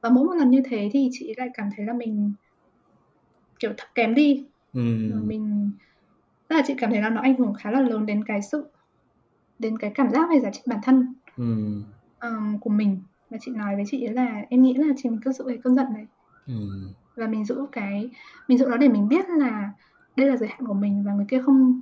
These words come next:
Speaker 1: không thể làm như thế được nữa.
Speaker 2: Ừ.
Speaker 1: Ừm.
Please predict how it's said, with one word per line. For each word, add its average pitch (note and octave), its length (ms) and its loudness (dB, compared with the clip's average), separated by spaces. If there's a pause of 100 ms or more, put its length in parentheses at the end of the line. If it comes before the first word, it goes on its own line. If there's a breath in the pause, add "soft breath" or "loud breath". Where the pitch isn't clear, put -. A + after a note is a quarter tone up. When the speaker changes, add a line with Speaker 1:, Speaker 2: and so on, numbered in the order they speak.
Speaker 1:
không C#4+ 180 4
thể C4 120 0
làm G3 180 -4
như A3 80 -4
thế G#3 80 -6
được B3 160 2
nữa. B3 160 -6 (200)
Speaker 2:
Ừ. B2 100 -8 (1300)
Speaker 1:
Ừm. A3+ 680 2